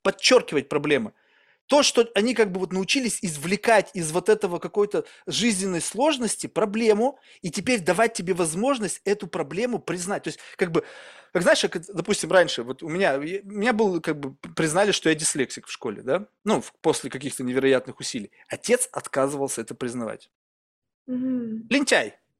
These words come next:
Speaker 2: Мгм.
Speaker 1: Ну, то есть лентяй. Ну, в какой-то мере понятно, что дислексия – это какая-то там, ну, <laughs> ну да, есть там особенности, но тем не менее.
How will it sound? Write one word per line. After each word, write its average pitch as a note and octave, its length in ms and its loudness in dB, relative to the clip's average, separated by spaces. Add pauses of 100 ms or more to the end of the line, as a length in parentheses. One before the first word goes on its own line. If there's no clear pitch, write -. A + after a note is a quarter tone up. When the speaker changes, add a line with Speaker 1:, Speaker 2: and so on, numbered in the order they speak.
(320)
Speaker 2:
Мгм. C4 560 -6 (180)
Speaker 1:
Ну, B3 60 -4
то C#4+ 60 6
есть G#3 100 2
лентяй. E3 560 2 (220)
Ну, F3 80 -8 (240)
в - 60 -20
какой-то F3+ 260 -4
мере D3 220 0
понятно, C#3+ 340 -4
что - 200 -16
дислексия – C3 460 -2
это A#2+ 120 -4
какая-то - 380 -4
там, A2+ 200 -6
ну, C#3 220 -4 (1400)
<laughs> - 200 -12
ну G#3 80 4
да, G#3 320 6 (220)
есть G#3+ 280 4
там F3 240 0
особенности, G3+ 600 2
но F#3 80 -2
тем G#3+ 180 0
не A3 80 -2
менее. C#3 260 -2